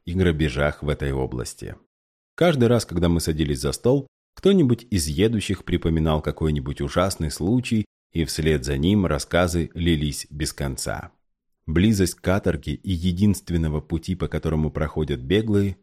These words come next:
сделала то, что сибиряки почти не боялись беглых каторжников и относились к ним чисто по-сибирски. "Не тронь его, накорми, и он тебя не тронет", сказал как-то один пассажир, крепкий статный сибиряк,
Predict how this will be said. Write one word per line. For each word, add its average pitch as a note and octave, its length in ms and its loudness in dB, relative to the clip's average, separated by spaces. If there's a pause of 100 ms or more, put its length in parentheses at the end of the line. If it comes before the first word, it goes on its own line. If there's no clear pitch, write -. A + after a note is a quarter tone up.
(100)
сделала F2+ 580 2
то, C#3+ 220 0
что - 180 -6
сибиряки D#2+ 460 -4
почти - 360 -4
не F#2 120 2
боялись F#2 600 0
беглых D#2 460 0
каторжников G#2 720 -2 (320)
и E2 100 0
относились D#2+ 600 0
к - 60 -14
ним D#2+ 200 2
чисто F2+ 360 -2
по-сибирски. D2 840 -6 (400)
"Не C#3 200 6
тронь F#3 360 6
его, D#3+ 460 4
накорми, G2+ 800 4 (120)
и C#3 200 4
он C3 220 6
тебя F2+ 460 2 (120)
не F#2 160 4
тронет", C2+ 520 -4 (200)
сказал D#2 420 0
как-то D#2 340 -2
один D2 240 -2
пассажир, D#2+ 600 -2 (220)
крепкий F#2+ 460 0
статный D2 400 -4
сибиряк, D#2 520 -2